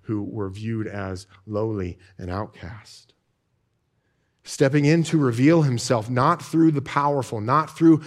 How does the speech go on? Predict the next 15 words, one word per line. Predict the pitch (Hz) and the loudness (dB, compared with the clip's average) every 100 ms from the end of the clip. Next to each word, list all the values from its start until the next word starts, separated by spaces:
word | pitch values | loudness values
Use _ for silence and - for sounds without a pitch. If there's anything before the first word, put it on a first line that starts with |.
| - - | -8 -4
the | 131 | 0
social | - 156 - 151 127 | 4 4 2 0 0
elite, | 131 147 131 - - - | 2 0 -2 -6 -18 -4
but | - 123 123 - - - | 0 0 -2 -20 -14 -2
other | 156 180 190 | 2 6 6
means | 170 165 175 165 131 - | 6 4 6 4 2 -2
to | 113 | -6
point | - - 160 151 | -6 -2 0 -2
people | - 131 120 113 | -2 -2 -2 -6
to | - 135 | -2 -2
himself. | 113 104 95 - 104 92 85 - - _ _ _ _ _ _ _ _ - - - | 0 -4 -8 -8 -8 -8 -14 -20 -20 _ _ _ _ _ _ _ _ -20 -20 0
Paul | 175 175 | 2 2
fully | - 165 135 | 4 2 4
grasps | 117 123 117 - | 2 0 0 -8
this. | 107 101 - - | -10 -10 -12 -16